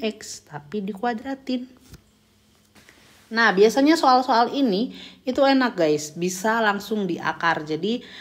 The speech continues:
kalian langsung akar tapi besar gitu ya. Biasanya jangan ditulis atau hanya ada di pikiran aja. Di sini untuk memudahkan aku gambar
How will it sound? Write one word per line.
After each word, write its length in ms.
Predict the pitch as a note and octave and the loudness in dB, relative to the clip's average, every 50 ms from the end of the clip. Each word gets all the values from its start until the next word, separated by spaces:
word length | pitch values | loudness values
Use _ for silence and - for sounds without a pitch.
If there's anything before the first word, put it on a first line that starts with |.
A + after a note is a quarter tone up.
| - - _ | -20 -20 _
kalian 400 | - F3+ E3+ F3+ G#3 A3+ A#3 A3+ | -6 -2 0 2 4 4 4 4
langsung 240 | A3 G#3+ G#3+ - A3 | 2 0 -2 -2 -2
akar 300 | D#3+ E3 F3+ - A3 A#3+ | -2 -2 0 0 -2 -2
tapi 320 | B3 - G#3 G3 G3+ A3 A3 | 0 -2 -2 -2 -2 -2 -4
besar 480 | G3 E3+ E3 - - - E3+ F3 F3 | -2 -2 -4 -6 -4 -2 -2 -2 -2
gitu 240 | F3+ F3 D#3 - D#3 | -4 -6 -4 -2 -2
ya. 320 | D3 C#3+ D3+ F#3 A#3+ - - - - - _ _ _ _ _ - - - _ _ _ _ _ _ _ _ _ _ _ _ - | 0 0 0 0 -2 -4 -8 -16 -20 -20 _ _ _ _ _ -20 -20 -20 _ _ _ _ _ _ _ _ _ _ _ _ -2
Biasanya 400 | E3+ E3+ E3+ - G3+ G#3+ A#3 G#3 | -2 0 0 0 0 0 0 2
jangan 240 | G#3 F3 E3+ E3 | 2 2 0 -2
ditulis 800 | D#3+ D#3+ D#3+ D3 - D#3 D3+ D3 D3+ E3 A3+ B3 - - - - _ _ | -4 -6 -6 -4 -2 -2 -2 -2 -2 -2 -2 -4 -6 -10 -14 -18 _ _
atau 400 | - E3 E3 - - F3 F3+ F3+ | -2 -2 -2 0 0 0 0 0
hanya 320 | F3+ - F#3 D#3+ F3 E3 | -2 -4 -4 -4 -4 -2
ada 160 | E3 D#3 D#3+ D#3 | -2 -2 -2 -2
di 80 | D#3 | -2
pikiran 400 | D#3 - E3 - E3+ E3 D#3+ D#3 - - | -4 -8 -6 -4 -2 0 0 -2 -2 -6
aja. 400 | D#3 C#3+ C#3+ D#3 F3 - - - - - - - - _ | -6 -2 0 0 0 0 0 -6 -14 -18 -18 -20 -12 _
Di 80 | - E3+ | -8 -2
sini 240 | E3 G3+ F#3+ G#3+ A#3 | 0 0 2 2 0
untuk 240 | A3+ G#3 G#3 G3+ | 0 -2 -2 -2
memudahkan 560 | G3+ F#3+ F#3 F#3 E3+ D#3+ D3+ D3 - G#3 A3 G3+ | -2 -2 -2 -2 -2 -2 -4 -2 -2 -4 -4 -4
aku 560 | - E3 - - F3+ E3 E3 F3 F3 - - E3+ | -6 -10 -6 -4 -2 0 0 -2 -2 -4 -4 0
gambar 560 | E3 F3 D#3+ D#3 D#3 D#3 D#3+ F3 - - - | 2 2 2 2 0 0 0 0 -2 -4 -10